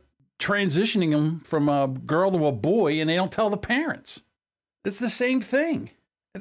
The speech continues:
They have no right to do that. Just teach 'em how to read and write and some critical thinking, for Christ's sake. They're taking 'em home and vaccinating 'em. And again, I gotta say, that vaccine, where did it come from?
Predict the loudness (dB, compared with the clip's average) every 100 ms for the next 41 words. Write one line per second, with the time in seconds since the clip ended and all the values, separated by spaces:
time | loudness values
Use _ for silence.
0 | -16 -12 -6 0 2 4 2 4 2 0
1 | -2 0 -2 -2 -2 -4 -4 -4 0 0
2 | 0 -2 -2 0 0 0 0 -2 -2 -4
3 | -4 -4 -2 -2 -2 0 0 0 -4 -8
4 | -4 -2 -2 -4 -6 -6 -10 -20 _ _
5 | _ _ _ -6 -2 -2 0 0 2 2
6 | 0 0 -2 -2 -2 -2 -4 -4 -2 0
7 | 0 0 0 -2 -2 -2 -2 0 -2 -2
8 | -2 -2 -2 0 2 2 -2 _ _ -2
9 | 0 0 -2 0 0 -2 -4 -4 -8